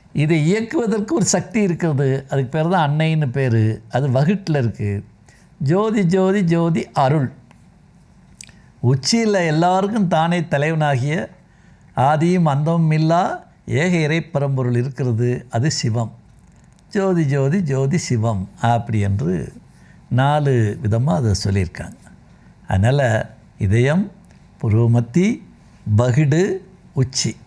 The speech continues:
என்ற நான்கையும் சுயஞ்சோதி, பரஞ்சோதி, அருள் ஜோதி, சிவஜோதி என்று உணர்ந்து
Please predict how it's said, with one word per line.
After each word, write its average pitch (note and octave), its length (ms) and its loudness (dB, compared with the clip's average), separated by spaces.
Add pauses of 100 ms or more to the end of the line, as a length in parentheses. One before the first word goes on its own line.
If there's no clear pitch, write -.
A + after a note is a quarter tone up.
(100)
என்ற G#2 280 0
நான்கையும் A#2 800 2 (600)
சுயஞ்சோதி, B2+ 800 2 (500)
பரஞ்சோதி, A#2 800 2 (500)
அருள் D3+ 320 2
ஜோதி, G#2+ 500 0 (520)
சிவஜோதி D#3+ 540 2
என்று B2+ 260 2
உணர்ந்து C#3 720 2